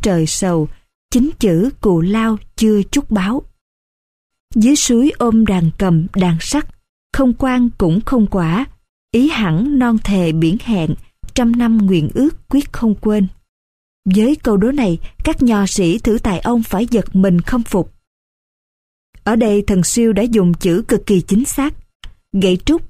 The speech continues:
là để con trai chống đưa đám khi cha chết,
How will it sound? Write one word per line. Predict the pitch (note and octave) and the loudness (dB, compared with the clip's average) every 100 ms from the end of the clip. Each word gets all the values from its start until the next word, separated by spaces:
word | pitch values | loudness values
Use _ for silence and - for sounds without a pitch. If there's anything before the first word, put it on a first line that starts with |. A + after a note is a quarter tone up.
| _ | _
là | G3+ G3+ | -4 0
để | E3+ | 0
con | A3 A3+ | 0 -2
trai | G#3+ A3+ G3+ F#3+ | 0 -2 -2 -2
chống | A3+ G#3+ D#4 | 0 0 0
đưa | B3 A3 | 2 0
đám | G#3 A3+ E4 | 0 -4 -4
khi | - A3 | -2 -2
cha | G#3+ G3+ | -2 -4
chết, | - C#4+ | -2 -2